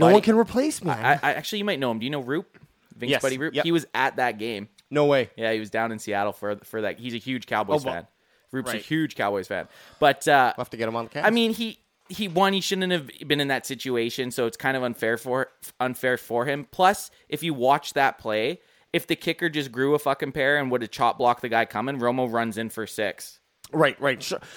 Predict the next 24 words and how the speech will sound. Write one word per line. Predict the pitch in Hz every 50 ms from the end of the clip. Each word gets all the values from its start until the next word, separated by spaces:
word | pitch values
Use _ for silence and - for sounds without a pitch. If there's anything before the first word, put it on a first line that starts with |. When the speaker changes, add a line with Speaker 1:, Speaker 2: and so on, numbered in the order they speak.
| - 160 -
Speaker 2:
Uh, | - 156 -
all | - 190 202 220 220
I'm | 202 170
saying, | - - 180 175 180 -
I'm | 156 165 190 208
not | 208 202 180 156 - 127
judging | - 156 151 151 143 139 147 147 143
that. | 143 -
I'm | - 143 156
Speaker 1:
Sorry, | 143 - 156 151
Speaker 2:
saying | 151 156
Speaker 1:
I |
get | 170 208 202 -
heated. | 156 156 156 147 131 117 - - -
Speaker 2:
No, | 165 220 247
no, | 247 254
Speaker 1:
Romo's | 214 226 220 175
Speaker 2:
but | 180
Speaker 1:
my | 180 165
boy. | 143 135 127 139 165 190 190 170 143 123 101 - _ _ -
Speaker 2:
And, | 165 185 190 175 175 165
and | 175 160 160 160
that, | 170 - 170
but | 131 170 160 -